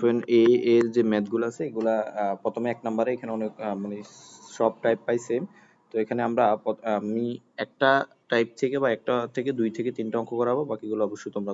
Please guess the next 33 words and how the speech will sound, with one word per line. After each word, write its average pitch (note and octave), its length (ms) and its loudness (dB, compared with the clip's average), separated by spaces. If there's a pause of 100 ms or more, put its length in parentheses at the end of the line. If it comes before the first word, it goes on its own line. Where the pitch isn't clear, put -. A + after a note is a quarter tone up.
করবা। F#2+ 180 -6 (520)
তো - 40 4 (200)
এক B2+ 140 -2
নম্বর C#3 240 2
থেকে D3 180 0
আমি C#3+ 140 0
কয়েকটা C3 280 2 (640)
করাচ্ছি। B2+ 360 6 (960)
এক A#2 100 0
নম্বর B2 220 4
থেকে C3 180 6
আমি B2+ 160 2
যেটা B2+ 200 6
করাচ্ছি B2 280 0 (100)
সেটা A#2+ 220 2
হচ্ছে, A#2 220 0 (360)
আহ, G#2+ 180 0 (100)
তোমার A2 280 -2
প্রথমত A2 360 -6
হচ্ছে A2+ 180 0 (140)
এক A2 140 -10
নাম্বারটা A2 340 -2
একটু - 180 -4
দেখি, G2 240 -4
একের G2+ 240 -6
একটা। - 200 -14 (220)
একের A2 220 -4
একটা - 200 -8
আমাদেরকে A#2 340 -4
কি C3+ 160 0
বলে? G#2 160 2 (1800)
যে G#2 100 0 (220)
একের A2+ 160 0